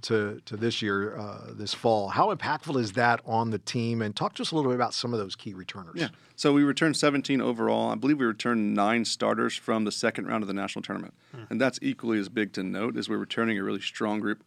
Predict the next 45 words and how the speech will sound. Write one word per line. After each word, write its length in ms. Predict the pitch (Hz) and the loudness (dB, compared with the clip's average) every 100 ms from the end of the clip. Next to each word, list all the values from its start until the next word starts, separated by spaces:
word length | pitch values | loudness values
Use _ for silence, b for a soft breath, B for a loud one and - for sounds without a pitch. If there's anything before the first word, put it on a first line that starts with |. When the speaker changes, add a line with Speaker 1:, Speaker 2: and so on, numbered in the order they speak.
| - | -2
Speaker 2:
on 160 | 123 | 0
the 60 | 120 | 0
field, 340 | - 117 113 b b b b | 0 0 -2 b b b b
um, 300 | 110 104 113 | -2 -2 -2
but 140 | 107 | 2
also 220 | 139 131 123 | 2 2 0
in 60 | |
the 80 | 110 | 0
locker 240 | 98 95 - | -2 -4 -8
room. 160 | - - | -12 -14
Speaker 1:
Yeah. 80 | 98 - _ | -16 -18 _
Speaker 2:
Um, 300 | 98 98 95 113 | -6 -4 -6 -4
and 160 | 113 | -2
so 380 | 120 131 117 110 - b b - | 0 4 4 2 -4 b b -10
the 120 | - 127 | -2 0
key 220 | - 170 | 0 0
players 420 | 175 135 135 127 | 4 6 6 2
like 180 | 110 - | -2 0
Madeline 340 | 120 117 117 | 2 4 4
Davidson 540 | 113 113 107 117 110 107 - | 2 0 0 -4 -4 -8 -8
as 140 | 107 | -6
a 40 | 101 | -2
sophomore 540 | - 131 135 104 101 | 2 2 2 -2 -2
is 100 | 101 | -2
a 60 | 104 | -4
key 180 | - 117 | -4 -4
player 240 | 104 104 | -2 -2
for 180 | - 98 | -2 -6
us. 100 | 92 | -6
She 120 | 117 | -4
produced 400 | - 120 117 - | -2 0 0 0
a 60 | 110 | -2
lot 160 | - | 0
last 340 | 101 107 - 139 | 2 0 0 -2
year, 220 | 160 165 B B | -2 -4 B B
Speaker 3:
Hmm. 120 | 104 | -6
Speaker 2:
um, 120 | 101 107 | -2 0
and 80 | |
is 80 | 104 | 2
already 160 | 104 101 | 2 0
proving 360 | - 110 107 98 | -2 -2 -2 -2
to 40 | |
be 160 | 101 98 | -4 -4
something 400 | 110 101 107 101 | -6 -6 -6 -6
to, 280 | - 104 | -6 -6